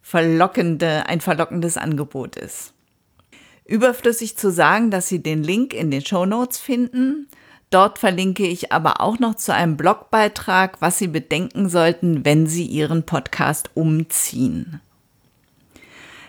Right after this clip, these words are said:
Ich danke Ihnen fürs Dabeisein und natürlich, wenn Sie nächsten Monat wieder reinhören.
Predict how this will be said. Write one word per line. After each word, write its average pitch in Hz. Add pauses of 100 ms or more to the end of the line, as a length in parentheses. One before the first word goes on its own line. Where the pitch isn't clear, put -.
Ich 190
danke 240
Ihnen 220
fürs 202
Dabeisein 220
und 202
natürlich, 196
wenn 180
Sie 175
nächsten 175
Monat 170
wieder 165
reinhören. 131